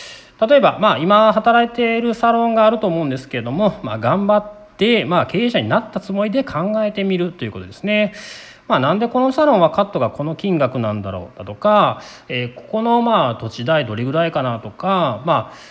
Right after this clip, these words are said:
えー、まあ、どれぐらいプラスになってるんかっていうのをなんとなくこう考えるということから始めていってもらったらいいかなと思います。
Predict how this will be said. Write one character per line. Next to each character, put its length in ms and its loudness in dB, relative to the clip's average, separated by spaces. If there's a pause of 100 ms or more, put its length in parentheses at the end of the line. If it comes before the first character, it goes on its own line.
(140)
え 600 -2
ー、 20 -10
ま 120 0
あ、 60 -2
ど 120 -4
れ 100 -2
ぐ 60 -2
ら 80 4
い 60 0
プ 80 -4
ラ 120 6
ス 60 -2
に 60 -2
な 100 0
っ 60 -10
て 100 -4
る 80 0
ん 100 0
か 140 0
っ 160 -6
て 80 -8
い 40 -4
う 20 -4
の 180 0
を 60 2
な 180 2
ん 140 0
と 100 2
な 140 0
く 100 -6
こ 180 -8
う 20 -16
考 420 -2
え 100 0
る 300 -6
と 100 -2
い 80 -2
う 60 -4
こ 120 -6
と 120 -4
か 100 -2
ら 80 -2
始 240 -2
め 80 -6
て 80 -10
い 60 -6
っ 20 -8
て 100 -12
も 100 -2
ら 80 -4
っ 40 -12
た 120 -2
ら 60 4
い 100 -2
い 20 -10
か 120 -6
な 140 -8
と 100 -16
思 120 -12
い 20 -18
ま 120 -20
す。 180 -20